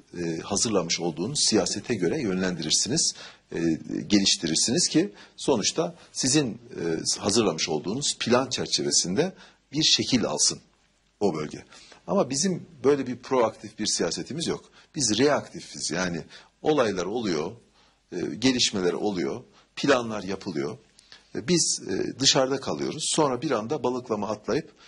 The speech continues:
e, olaylara müdahale etmek istiyoruz. Esasen olaylar başladığında biz yokuz. Yani gündemimizde yok Musul. Yani Musul'un işgal edildiği, iki yıldır Musul işgal edildi.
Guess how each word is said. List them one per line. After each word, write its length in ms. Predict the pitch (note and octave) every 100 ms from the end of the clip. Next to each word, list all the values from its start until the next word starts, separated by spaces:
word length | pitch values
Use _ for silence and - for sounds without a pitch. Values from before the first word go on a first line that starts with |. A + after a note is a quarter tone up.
| - _
e, 60 | -
olaylara 520 | G2 D3+ A2+ G2+ C#3+
müdahale 300 | A#2+ A2 G#2+
etmek 240 | G#2 G2 F2
istiyoruz. 440 | - D#2 C#2 - - - - -
Esasen 520 | D#3+ F3+ F#3+ - G#2+
olaylar 600 | - C3 C#3 B2+ B2 G2+
başladığında 800 | A#2 - B2 A2+ B2 A2+ C3 D3 A#2
biz 220 | A#2 G#2
yokuz. 500 | C3 - - - - _ -
Yani 220 | F2+ E2
gündemimizde 560 | A2 A2 G#2 G#2 F#2+ G#2
yok 280 | D3 - -
Musul. 280 | - - - - - - -
Yani 180 | - D#2
Musul'un 420 | G2 - A2+ G2+
işgal 360 | F2+ - G2+ F#2+
edildiği, 320 | F2 F#2 G3
iki 160 | -
yıldır 280 | A3+ F#3 C3+ G2 -
Musul 260 | A2 G2+ F#2
işgal 280 | - F#2+
edildi. 340 | E2+ D#2 C2+